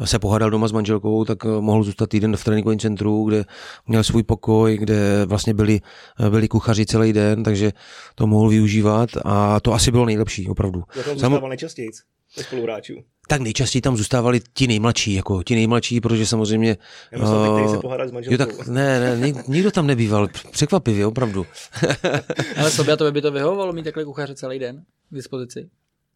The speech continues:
Speaker 3: Zvládnul bys to jako ukočírovat, když přes to jídlo, já vidím na Instagramu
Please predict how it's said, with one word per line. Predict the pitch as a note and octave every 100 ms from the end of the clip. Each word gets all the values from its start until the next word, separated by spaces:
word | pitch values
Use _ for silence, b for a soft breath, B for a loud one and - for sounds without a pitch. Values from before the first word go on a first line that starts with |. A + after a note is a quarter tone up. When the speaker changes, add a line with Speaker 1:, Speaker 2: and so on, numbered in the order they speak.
| _ _
Speaker 3:
Zvládnul | C#3 B2+ B2+ F3
bys | F3+
to | -
jako | D3+ D#3
ukočírovat, | D3 C#3 - C#3+ C3 B2+
když | B2 C3+ C3
přes | - B2+
to | C#3+
jídlo, | B2+ B2
já | C3
vidím | B2 B2+
na | A#2+
Instagramu | B2 - B2+ B2+ B2